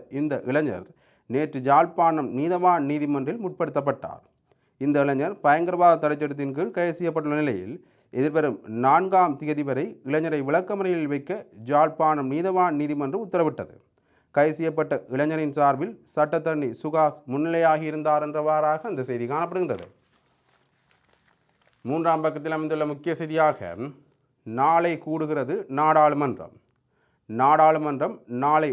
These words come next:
முற்பகல் ஒன்பது முப்பது மணிக்கு சபாநாயகர் அசோக ரன்வல தலைமையில் கூடவுள்ளது.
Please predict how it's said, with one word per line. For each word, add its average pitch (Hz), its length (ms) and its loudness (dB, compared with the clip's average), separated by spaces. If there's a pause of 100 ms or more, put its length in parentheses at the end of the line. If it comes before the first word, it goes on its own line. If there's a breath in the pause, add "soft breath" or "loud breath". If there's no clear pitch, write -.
முற்பகல் 139 500 -4 (360)
ஒன்பது 156 360 -2
முப்பது 151 360 -6
மணிக்கு 143 280 -6 (160)
சபாநாயகர் 160 720 0 (240)
அசோக 185 340 -4 (220)
ரன்வல 151 400 -2
தலைமையில் 147 460 -6
கூடவுள்ளது. 180 520 0